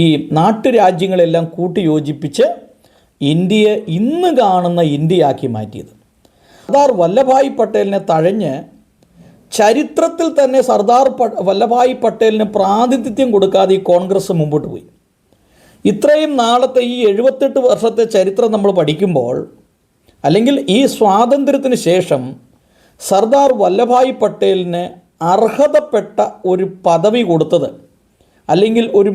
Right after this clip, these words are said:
മാന്യത കൊടുത്തത് ബി ജെ പിയുടെ ഗവൺമെൻറ് വന്നതിന് ശേഷമാണ്. അതിനാണ്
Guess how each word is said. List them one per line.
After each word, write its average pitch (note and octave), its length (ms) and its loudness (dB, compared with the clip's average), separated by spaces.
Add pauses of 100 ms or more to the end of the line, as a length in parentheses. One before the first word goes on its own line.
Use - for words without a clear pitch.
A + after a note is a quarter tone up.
(140)
മാന്യത B3+ 500 2 (100)
കൊടുത്തത് E3+ 400 0 (480)
ബി E3 100 -2 (100)
ജെ G#3 100 4
പിയുടെ G3 340 0
ഗവൺമെൻറ് F3 480 0
വന്നതിന് D3 340 -4
ശേഷമാണ്. - 360 -8 (960)
അതിനാണ് A3 540 2